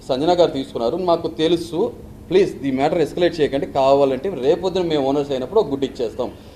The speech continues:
పాపం లేదంటే ఆమె ఫైవ్ మంత్స్ బేబీ ఉంది కాబట్టి ఆకలి సీన్ ఉంటుంది, దాని పెద్ద దీన్ని ఇష్యూ చేయకండి చెప్పాలి. ఇది పెద్ద తరహా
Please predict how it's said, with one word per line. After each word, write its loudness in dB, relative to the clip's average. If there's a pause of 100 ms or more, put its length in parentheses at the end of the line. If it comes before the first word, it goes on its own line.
(180)
పాపం 4
లేదంటే 6
ఆమె 2
ఫైవ్ 2
మంత్స్ 0
బేబీ 4
ఉంది 2
కాబట్టి 2
ఆకలి 2
సీన్ -2
ఉంటుంది, -2
దాని -6
పెద్ద -6
దీన్ని -8
ఇష్యూ 0
చేయకండి -2
చెప్పాలి. -2
ఇది -6
పెద్ద -4
తరహా -2